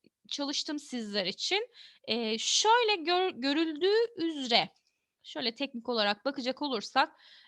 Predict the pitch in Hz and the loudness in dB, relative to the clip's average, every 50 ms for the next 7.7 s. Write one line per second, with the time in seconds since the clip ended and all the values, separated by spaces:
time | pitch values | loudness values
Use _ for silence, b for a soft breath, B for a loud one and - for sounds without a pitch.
0 | b - - 233 220 - - - 453 440 403 381 381 392 440 494 539 480 381 - | b -8 -6 -4 -4 -2 0 4 8 8 10 10 10 8 4 -6 -12 -16 -12 -8
1 | 220 233 311 359 - 415 440 427 - - - 453 415 392 - - 339 294 262 - | -2 0 0 4 8 8 8 8 8 4 2 2 2 2 2 2 2 2 2 -2
2 | - - 240 240 226 220 247 339 381 b b b b b b b 208 202 220 208 | -6 -6 -4 -2 4 4 4 4 4 b b b b b b b -4 -4 -4 -2
3 | 202 294 294 - - - 392 381 359 392 392 - - 427 381 370 392 381 381 370 | -2 -2 -2 -2 -4 -4 -4 -2 -2 -4 -6 -2 0 4 6 6 6 4 0 -8
4 | - - 392 381 - - - 381 370 370 320 359 370 359 359 359 370 - - 349 | -6 -4 -4 -4 -4 0 2 2 2 2 2 2 2 2 2 0 -4 -4 -4 0
5 | 277 339 339 370 370 349 - - 349 349 320 311 320 320 339 b b b b b | 2 2 2 2 -2 -4 -4 -2 -2 0 0 4 4 4 4 b b b b b
6 | b - - 381 - - - - 349 - - 359 339 359 392 370 359 330 277 247 | b -2 -2 -2 -2 -2 -6 -6 -6 -2 -2 -2 2 4 4 4 4 2 0 0
7 | 208 190 190 196 - - - 349 370 359 302 302 330 | 0 2 0 0 -2 -2 0 2 2 6 6 6 4